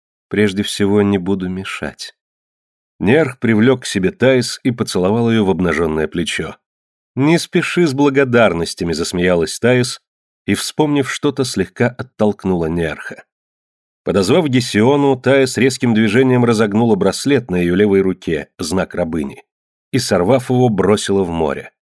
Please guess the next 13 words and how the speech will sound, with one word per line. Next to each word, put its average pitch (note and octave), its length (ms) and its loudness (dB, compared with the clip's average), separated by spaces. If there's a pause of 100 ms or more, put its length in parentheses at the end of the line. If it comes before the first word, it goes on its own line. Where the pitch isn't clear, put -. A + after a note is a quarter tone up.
(680)
Фиванка C3 520 2
не A#2+ 140 4
успела A2+ 500 0
ничего G#2 340 0
сказать, A2 580 -2
а F2 120 -4
Нерх A2+ 380 0
трижды A2+ 480 0
хлопнул A2 520 -2
в G2+ 100 -4
ладоши, F2+ 640 -2
выражая F2+ 480 0
одобрение. D#2 680 -6